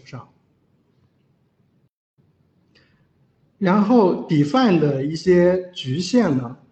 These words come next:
呃，是我这里说两点，第一点就是因为现在 DeFi，啊，实在是太火爆了嘛，啊，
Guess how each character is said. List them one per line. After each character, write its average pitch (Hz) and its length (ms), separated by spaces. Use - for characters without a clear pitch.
呃， 139 240
是 151 600
我 135 100
这 196 140
里 208 100
说 180 160
两 156 300
点， 147 340
第 226 240
一 233 60
点 143 320
就 170 100
是 165 160
因 196 140
为 170 120
现 165 360
在 147 260
DeFi， 131 480
啊， 127 280
实 - 180
在 170 100
是 160 220
太 - 220
火 - 200
爆 165 180
了 117 80
嘛， 117 140
啊， 127 320